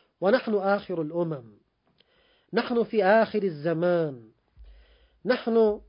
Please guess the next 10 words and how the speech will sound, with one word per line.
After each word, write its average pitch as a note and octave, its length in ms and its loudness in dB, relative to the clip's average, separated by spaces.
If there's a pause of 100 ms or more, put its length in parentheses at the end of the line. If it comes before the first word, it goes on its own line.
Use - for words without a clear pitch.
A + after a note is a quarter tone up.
(140)
بحسب A3 460 -2
ما G#3 200 0
قبلنا A#3+ 760 2
أقرب G#3 420 0
الناس G#3 520 -4
إلى G3 180 -2
القيامة. D3+ 580 -4 (1080)
يجب F3+ 220 -4
أن E3+ 180 -8
نستذكر F3+ 720 -4